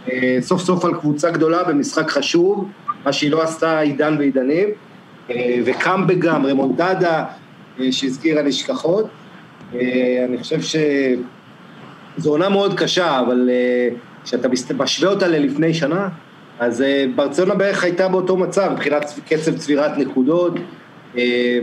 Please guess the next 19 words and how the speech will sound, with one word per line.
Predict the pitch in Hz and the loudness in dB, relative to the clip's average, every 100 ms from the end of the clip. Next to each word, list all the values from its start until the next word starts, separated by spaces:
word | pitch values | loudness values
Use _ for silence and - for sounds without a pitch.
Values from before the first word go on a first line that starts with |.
| 113 113 - | -2 -6 -2
ותראה, | 123 123 123 123 123 120 - - - - 143 156 127 | 0 2 2 2 2 -2 -6 -20 -20 -6 -2 0 0
בסופו | 127 131 156 | 0 0 0
של | 160 | 2
דבר | 143 139 160 | 2 2 0
ברור | 143 135 156 170 160 - - - - - - | 0 2 2 2 0 -4 -16 -20 -20 -18 -14
שאתה | - 131 127 123 123 120 - - - - - | -2 0 2 2 0 -2 -8 -20 -20 -12 -2
מסתכל | 143 131 131 160 | 0 0 0 2
על | 160 | 0
הקבוצה | 160 139 147 160 | 0 -2 0 2
הזו, | 160 185 147 | 2 2 2
ויש | 147 175 170 | 2 2 0
לך | 165 156 151 147 - - - - - - - | 0 0 0 -2 -6 -18 -20 -20 -20 -20 -6
יותר | 127 185 | -2 2
מדי | 185 170 180 165 | 2 2 2 2
בעיות, | 156 156 196 220 | 2 2 2 0
שלקח | 220 147 143 165 - | 0 0 0 -2 0
יותר | 165 160 160 | 0 2 2
מדי | 160 160 143 | 2 2 0
זמן, | 127 147 160 156 | 2 2 2 0